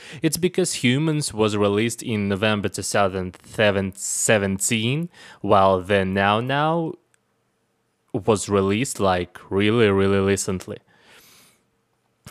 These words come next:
Nonetheless, despite the fact that I was really excited about the new album,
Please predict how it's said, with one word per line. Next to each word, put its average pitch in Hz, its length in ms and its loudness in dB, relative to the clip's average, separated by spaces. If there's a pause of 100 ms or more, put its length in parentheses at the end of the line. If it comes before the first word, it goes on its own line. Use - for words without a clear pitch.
Nonetheless, 139 600 2
despite 147 520 -2
the 156 40 -8
fact 156 300 -2
that 123 180 -4
I 107 140 4
was 101 300 -4
really 110 360 0
excited 98 500 -2
about 95 380 2
the 90 460 0
new 98 260 -2
album, 143 480 0